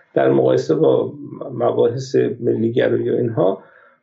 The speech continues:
افرادی که عقبه دینی و مذهبی دارن بهتر دفاع می‌کنن. نمونهش هشت سال دفاع علیه، اه، جنگ تحمیلی عراق بود و موارد دیگری که هم در ایران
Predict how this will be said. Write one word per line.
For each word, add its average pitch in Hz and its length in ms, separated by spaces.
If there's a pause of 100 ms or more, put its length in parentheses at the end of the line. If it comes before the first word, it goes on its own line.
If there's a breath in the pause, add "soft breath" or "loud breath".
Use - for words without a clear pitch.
(220)
افرادی 170 320
که - 120
عقبه 147 500
دینی 135 320
و 127 120
مذهبی 123 520
دارن 147 320
بهتر 156 560
دفاع 123 460
می‌کنن. 117 400
نمونهش 139 560
هشت 123 200
سال 120 260 (220)
دفاع 120 460 (680 soft breath)
علیه، - 580 (180)
اه، - 60 (360)
جنگ 113 240 (880)
تحمیلی 120 520
عراق 104 420
بود - 220
و 180 160
موارد 151 500
دیگری 139 380
که 131 220
هم 131 140
در 127 140
ایران 135 560